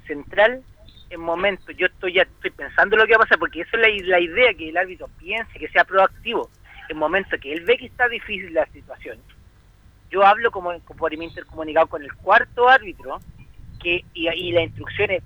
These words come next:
previa al partido, la, las indicaciones para hacer un buen trabajo, es momentos conflictivos, el cuarto árbitro ve la forma panorámica, me informa,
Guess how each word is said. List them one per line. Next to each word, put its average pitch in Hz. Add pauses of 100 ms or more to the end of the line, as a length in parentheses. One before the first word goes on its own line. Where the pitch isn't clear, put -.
previa 240
al 214
partido, 226
la, 160 (320)
las -
indicaciones 156
para 147
hacer 185
un 170
buen 214
trabajo, 233 (240)
es 139 (460)
momentos 226
conflictivos, 294 (220)
el -
cuarto 160
árbitro 156
ve 151 (140)
la 160 (100)
forma 156
panorámica, 285 (100)
me 156
informa, 202